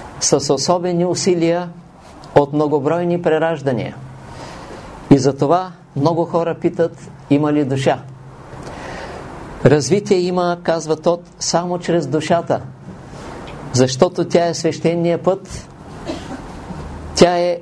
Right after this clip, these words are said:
извор извън Вселената. Душата е по-дълбока от Вселената.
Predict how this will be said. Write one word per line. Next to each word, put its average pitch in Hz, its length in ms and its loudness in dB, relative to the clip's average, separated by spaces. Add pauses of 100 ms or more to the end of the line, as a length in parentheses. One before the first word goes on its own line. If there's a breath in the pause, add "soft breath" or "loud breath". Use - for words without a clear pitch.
извор 170 580 2 (880)
извън 147 560 4 (200)
Вселената. 156 640 2 (1500 loud breath)
Душата 156 500 4
е 151 120 0
по-дълбока 143 580 0
от 139 120 -2
Вселената. 135 640 0